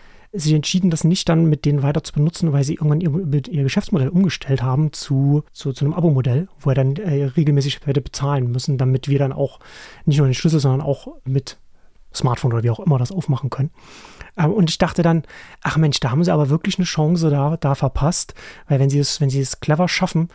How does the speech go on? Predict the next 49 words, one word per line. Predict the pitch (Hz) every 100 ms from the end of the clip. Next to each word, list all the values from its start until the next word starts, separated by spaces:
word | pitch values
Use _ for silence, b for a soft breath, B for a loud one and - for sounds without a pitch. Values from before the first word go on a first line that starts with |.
| B B B - 480 311
in | 151 139
die, | 147 151 135 b b
in | 160
die | 139
Häuser | 127 156 185 151
reinzukommen, | 131 139 135 - - 143 143 180 B B -
dann | 139 131
kann | 160
man | 151
ja | 135
eben, | 180 147 160
in-, | 160 131
dann | -
kann | 131 180
man | 156
ja | 135
mit | 131 135
solchen, | - 151 131 147 139
dann | 135
kann | -
man | 160
ja |
solche | 135 131
Dienste | 120 147 -
ja | 135
dann | 127
sagen, | 127 147 135 117
ne? | 147
Kann | 147
man | 135
dann | 139
anbieten, | 131 131
okay, | - 143 B B B B -
wenn | 135 139 143 - -
die | 151
Hausverwaltung | 135 156 - 139 139 151 139
oder | 131
der | 131 123
Hauseigentümer | 156 - 135 - 139
dann | 127 127
möchte, | 147 - 170 175 B B B
können | - 147 135
wir | 143
hier | 139 151 147
dann | 139 147 156
auch | 156 -
die |
Möglichkeit | 143 147 165 - - -
schaffen, | 135 147